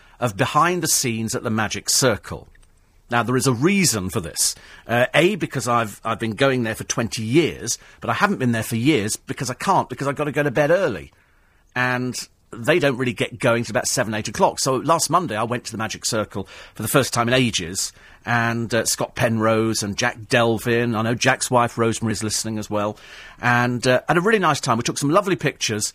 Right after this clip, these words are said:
and they're up on the L B C website with details of a charity show that I'm doing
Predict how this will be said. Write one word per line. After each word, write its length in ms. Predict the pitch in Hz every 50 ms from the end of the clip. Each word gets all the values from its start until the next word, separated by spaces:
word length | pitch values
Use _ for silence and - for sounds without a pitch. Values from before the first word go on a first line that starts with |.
| _ _ _ _ _ _ _ _ - -
and 100 | 135 135
they're 120 | 135 147
up 140 | 165 165 -
on 100 | 170 165
the 100 | 156 143
L 120 | 131 127
B 80 | 110 123
C 180 | - - 123 107
website 680 | 104 107 87 - - - 80 76 - - - - - - _ _ _ _
with 200 | - 123 107 -
details 640 | - 202 226 - - - 139 107 95 95 107 104 - - - - -
of 100 | - 92
a 60 | 110
charity 560 | - - - - 196 220 214 175 - - - 101
show 320 | - - - 90 87 87
that 120 | 80 101
I'm 140 | 95 98 95
doing 380 | 87 - 113 107 107 107 110